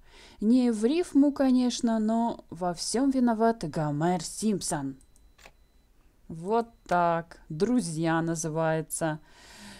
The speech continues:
Месть Ктулху называется наше обновление. Потомство Ктулху уничтожено. Спрингфилд за это поплатится. Сведет ли Ктулху жителей Спрингфилда с ума?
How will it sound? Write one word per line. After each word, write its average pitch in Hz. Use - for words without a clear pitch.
Месть 269
Ктулху 226
называется 170
наше 165
обновление. 160
Потомство 247
Ктулху 247
уничтожено. 208
Спрингфилд 233
за 143
это 151
поплатится. 185
Сведет 285
ли 226
Ктулху 254
жителей 208
Спрингфилда 202
с -
ума? 277